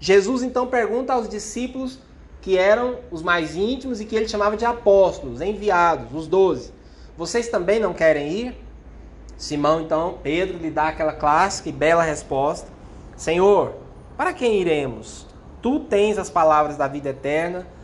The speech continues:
nós cremos e sabemos que és o Santo de Deus." Então Jesus responde: "Não fui eu que escolhi vocês, os doze?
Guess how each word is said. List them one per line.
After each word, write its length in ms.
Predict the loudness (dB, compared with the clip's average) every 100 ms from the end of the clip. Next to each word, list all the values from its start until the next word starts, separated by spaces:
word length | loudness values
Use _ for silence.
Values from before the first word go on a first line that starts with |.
| -20 0
nós 300 | 4 4 0
cremos 500 | -4 2 2 2 -2
e 60 |
sabemos 520 | -4 -4 0 0 -2 -4
que 80 |
és 200 | -4 -4
o 40 | -6
Santo 320 | -6 -6 -6
de 120 | -12
Deus." 420 | -8 -6 -6 -12 -20 -20 -20 -18
Então 200 | -2 -2
Jesus 300 | 0 -4 -2
responde: 720 | -4 -4 0 2 2 0 -8 -18 -20 -20 -20 -4
"Não 220 | 0 0
fui 200 | 0 2
eu 200 | 4 4
que 140 | 0
escolhi 520 | -10 -12 -6 -6 -4
vocês, 520 | -8 -8 -4 -2 -2 -6
os 100 | -6
doze? 480 | 2 4 4 -2